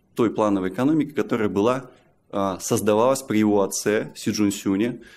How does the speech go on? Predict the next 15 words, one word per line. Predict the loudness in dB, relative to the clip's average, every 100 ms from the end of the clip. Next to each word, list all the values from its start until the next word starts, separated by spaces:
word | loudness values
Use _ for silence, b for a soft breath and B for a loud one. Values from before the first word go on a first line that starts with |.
| B -6
который | 0 0 0
состоял | -4 0 2 2
в |
группе | 0 -2 0
Гаогана | 2 2 2 2 2
и | 0 0
был | 0 2
поддержан | 0 2 0 0 -2
Советским | 2 0 2 -2
Союзом | 0 4 4 6 4
и |
лично | 2 0 -2
Сталиным. | 0 0 0 -8 -14 -20 -20 -20 -20 -14 -14 -16 b b b b _
То | 2
есть | 2 2 -6